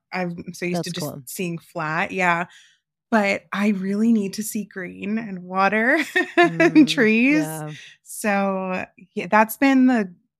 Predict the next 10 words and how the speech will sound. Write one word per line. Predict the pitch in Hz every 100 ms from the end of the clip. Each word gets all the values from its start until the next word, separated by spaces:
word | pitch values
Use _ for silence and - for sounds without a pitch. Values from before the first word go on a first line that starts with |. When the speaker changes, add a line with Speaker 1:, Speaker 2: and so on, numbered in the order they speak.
| -
Speaker 1:
I | 202
think, | 208 196
the |
biggest | 180 180 180 180
downfall | 170 147 180 - - -
is | - - - - -
just | 214 196 185 - - - _ _
the, | 196 185 180 175 - -
the | 180
terrain. | - 180 175 - - - 208 208